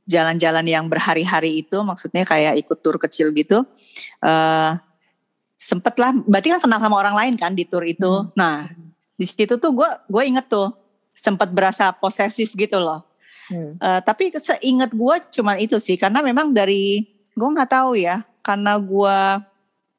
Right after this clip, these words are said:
Speaker 1: introvert juga kali ya, gue nggak terlalu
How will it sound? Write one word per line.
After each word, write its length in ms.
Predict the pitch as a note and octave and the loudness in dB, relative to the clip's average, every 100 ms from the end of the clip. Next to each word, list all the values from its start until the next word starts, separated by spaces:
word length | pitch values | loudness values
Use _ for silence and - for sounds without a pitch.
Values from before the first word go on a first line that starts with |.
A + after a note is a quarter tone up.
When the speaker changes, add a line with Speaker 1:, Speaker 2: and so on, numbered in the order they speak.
| _ _ | _ _
Speaker 1:
introvert 640 | G3 G3 F#3+ G3 - G3 | -4 0 0 0 0 -2
juga 300 | - G3 A3 | -2 2 2
kali 260 | A3 F#3+ E3+ | 2 0 0
ya, 80 | E3+ | 0
gue 140 | F#3 | -2
nggak 240 | A#3 F3 | 0 -2
terlalu 640 | - F3+ F3+ F3+ F3+ F3+ | 0 0 2 0 -2 -2